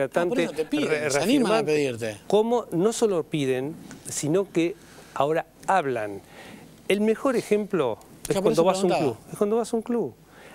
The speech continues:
Speaker 1: Antes en un club era inimaginable que después de la ducha el hombre sacara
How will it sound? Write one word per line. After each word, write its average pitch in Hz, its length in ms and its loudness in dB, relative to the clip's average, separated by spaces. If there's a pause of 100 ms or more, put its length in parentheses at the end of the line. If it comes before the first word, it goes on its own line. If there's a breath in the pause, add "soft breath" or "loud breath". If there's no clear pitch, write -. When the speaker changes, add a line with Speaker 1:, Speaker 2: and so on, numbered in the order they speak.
Speaker 1:
Antes 208 340 0
en 175 120 0
un 170 80 -2
club 220 280 -4 (260)
era 156 180 0
inimaginable 185 1400 0 (300)
que 135 260 0
después 185 340 0
de 202 80 0
la 202 80 4
ducha 202 540 -2 (220)
el 131 120 -4
hombre 156 180 0
sacara 151 640 0